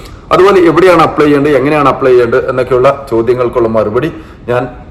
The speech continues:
ഇതിൻ്റെ കൂടെ തന്നെ നിങ്ങൾക്ക് തരാം. കാരണം എന്ന് പറഞ്ഞു കഴിഞ്ഞാൽ ഇത് ലേഡീസിന് മാത്രമുള്ളതാണെങ്കിലും നിങ്ങൾ സൈറ്റിൽ പോയി കഴിഞ്ഞാൽ ലേഡീസിനും ജെൻസിനും എല്ലാവർക്കും ഉള്ളത് വരുന്നുണ്ട്. അപ്പൊ എന്തായാലും, ആ, അവരെ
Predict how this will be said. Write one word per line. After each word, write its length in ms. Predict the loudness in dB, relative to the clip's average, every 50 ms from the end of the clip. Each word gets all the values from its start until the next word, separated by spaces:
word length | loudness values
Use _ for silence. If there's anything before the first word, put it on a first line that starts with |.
| -16 -10
ഇതിൻ്റെ 260 | -10 -8 -4 -4 -4 -2
കൂടെ 240 | 0 0 0 0 0 0
തന്നെ 140 | -2 -2
നിങ്ങൾക്ക് 340 | -2 -2 -4 -4 -4 -4 -2
തരാം. 180 | 0 0 -2 -4 -6 -14 -18 -20 -18 -10 -2 2
കാരണം 180 | 2 2 2
എന്ന് 120 | 2 2 2
പറഞ്ഞു 160 | 2 2 0
കഴിഞ്ഞാൽ 280 | 0 0 0 -2 -2 -4 -8 -6
ഇത് 180 | -4 -2 2 2
ലേഡീസിന് 440 | 2 4 4 2 2 2 2 2
മാത്രമുള്ളതാണെങ്കിലും 1160 | 2 2 2 0 0 0 0 2 2 2 2 2 2 4 2 2 2 0 0 0 0 0 -2 -4
നിങ്ങൾ 240 | -4 -2 0 2 0
സൈറ്റിൽ 380 | 2 2 2 2 2 2 0
പോയി 200 | 0 2 2 2
കഴിഞ്ഞാൽ 300 | 2 2 0 0 0 0
ലേഡീസിനും 400 | 0 2 2 0 0 -2 -4 -4
ജെൻസിനും 340 | -2 -4 -4 -4 -4 -2 -2
എല്ലാവർക്കും 680 | -2 0 2 2 2 2 0 -4 -4 -10 -16 -18 -20 -20 -20 -20 -6 -2 2
ഉള്ളത് 360 | 2 4 4 2 0 0 0
വരുന്നുണ്ട്. 340 | 0 0 0 0 -2 -4 -6 -10 -12 -16 -20 -20 -20 -20 -20 -20 -20 -20 -20 -20 -20 -20 -14 -6 -4
അപ്പൊ 120 | 0 2 2
എന്തായാലും, 340 | 4 4 4 2 2 0 -2 -2 0 0
ആ, 20 | 2 2 2 0 0 -2 -4 -6 -10 -16 -20 -20 -20 -20 -20 -20 -20 -20 -20 -20 -20 -20 -20 -20 -20 -20 -20 -20 -20 -20 -20 -20 -20 -20 -20 -20 -20 -20 -20 -20 -20 -20 -20 -20 -20 -8 -4
അവരെ 300 | -2 2 2 4 4 2